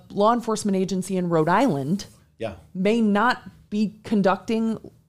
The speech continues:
Speaker 2: Yeah, they
Speaker 1: law
Speaker 2: may choose to
Speaker 1: enforcement
Speaker 2: do it
Speaker 1: in the
Speaker 2: different.
Speaker 1: same way.
Speaker 2: So,
Speaker 1: Right.
Speaker 2: so let's, let's talk about that discretion in regard to warrants for just a second and bonds.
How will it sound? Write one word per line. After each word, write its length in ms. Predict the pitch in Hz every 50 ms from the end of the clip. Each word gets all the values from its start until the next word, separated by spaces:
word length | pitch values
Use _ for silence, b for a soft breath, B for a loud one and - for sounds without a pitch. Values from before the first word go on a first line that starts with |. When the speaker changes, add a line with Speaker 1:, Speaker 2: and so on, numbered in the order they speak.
| _ _ _ _ _ _ _ -
Speaker 2:
Yeah, 160 | - - -
they 60 | 196
Speaker 1:
law 120 | 202 208 220
Speaker 2:
may 60 | 220
choose 80 | - -
to 60 | 175
Speaker 1:
enforcement 220 | 175 160 - 196 170
Speaker 2:
do 80 | 175 170
it 20 |
Speaker 1:
in 60 | 180
the 60 | 180 160
Speaker 2:
different. 220 | - 190 185 180
Speaker 1:
same 60 | 180
way. 260 | 175 214 285 254 - -
Speaker 2:
So, 180 | - - 202 185
Speaker 1:
Right. 160 | 180 180 -
Speaker 2:
so 100 | 170 170
let's, 280 | 175 196 196 - - -
let's 220 | 170 180 180 -
talk 200 | - 175 165 165
about 200 | 160 156 143 139
that 100 | 120 110
discretion 540 | - 113 - - - 131 123 120 - 127 117
in 160 | 113 95 107
regard 340 | 104 98 101 95 98 95 95
to 80 | - 92
warrants 380 | 85 85 82 82 80 73 - -
for 80 | - 78
just 220 | 69 85 73 -
a 60 | 85
second 260 | 80 85 78 73 -
and 140 | - 85 76
bonds. 400 | 76 71 69 65 64 73 73 -